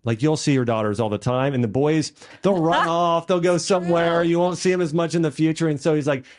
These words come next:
Speaker 1: "If you can think beyond eighteen years,"
Speaker 2: Yes.
Speaker 1: he said, "you'll see that you'll, you know, y-, you'll just, you're just gonna love having daughters." And it was, like, something for me.
Speaker 2: That's
Speaker 1: I'm
Speaker 2: sweet.
Speaker 1: like,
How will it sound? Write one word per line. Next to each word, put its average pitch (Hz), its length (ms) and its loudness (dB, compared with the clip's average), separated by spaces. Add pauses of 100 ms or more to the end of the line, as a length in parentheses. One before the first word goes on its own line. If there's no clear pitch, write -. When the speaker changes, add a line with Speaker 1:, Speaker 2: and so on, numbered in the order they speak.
Speaker 1:
"If 147 100 0
you 240 140 0
can 233 160 2
think 170 260 -2
beyond 135 480 0
eighteen 131 460 -2
years," 113 640 -2
Speaker 2:
Yes. - 340 -16
Speaker 1:
he 147 80 2
said, 143 180 0
"you'll 135 180 2
see 147 180 0
that 127 140 0
you'll, 139 180 -2
you 143 100 0
know, 127 100 2
y-, 123 80 -2 (320)
you'll 143 160 0
just, 127 220 -2
you're 131 220 0
just 113 180 -4
gonna 117 140 0
love 107 240 -2
having 98 240 -2
daughters." 95 500 -2
And 117 220 -2
it 127 100 0
was, 123 180 -2
like, 113 180 -2
something 160 280 0
for - 120 -4
me. - 120 0
Speaker 2:
That's 131 140 -8
Speaker 1:
I'm 120 60 -14
Speaker 2:
sweet. 165 220 -2
Speaker 1:
like, 101 140 -6